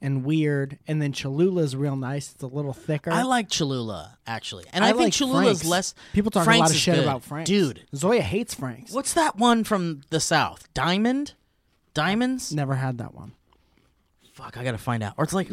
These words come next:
Speaker 2: fuck.
Speaker 1: Tell you what I have had. I used to ask for it at the diner all the time in Connecticut.
Speaker 2: Yeah.
Speaker 1: And there was this one busboy who was like, "We don't have any of that stuff, but I have my own personal stuff."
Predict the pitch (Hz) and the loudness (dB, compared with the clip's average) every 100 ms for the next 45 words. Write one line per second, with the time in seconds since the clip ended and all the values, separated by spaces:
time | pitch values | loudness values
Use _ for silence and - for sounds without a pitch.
0 | 202 233 - - 208 208 190 147 185 190 | -4 -4 -4 0 4 6 6 4 2 0
1 | 135 117 113 - - 185 208 - 165 175 | 0 -4 -8 -16 2 6 6 4 -2 -2
2 | 180 - 180 175 151 147 143 151 170 175 | -4 0 2 2 0 -2 -2 -2 0 -2
3 | 175 180 185 202 - 143 156 185 226 262 | -2 -4 -4 -4 -4 -4 -4 -4 -6 -8
4 | - 117 117 156 - _ _ _ _ 175 | -6 -4 -2 -4 -8 _ _ _ _ 0
5 | 185 180 160 165 147 180 165 165 170 - | 4 4 2 0 2 2 4 2 2 0
6 | 143 135 113 139 135 131 123 131 151 156 | 0 0 0 -2 -4 -4 -4 -2 0 -2
7 | 120 147 147 147 143 143 131 - 131 123 | -4 -4 -2 -2 0 -4 -6 -8 -6 -6
8 | - 131 123 - 147 147 135 139 131 139 | -6 -8 -8 -6 -4 -2 -2 -4 -4 -4
9 | 135 139 143 131 - 151 151 127 110 113 | -2 -2 -2 -4 -4 -4 -2 -4 -8 -10
10 | - 104 | -12 -16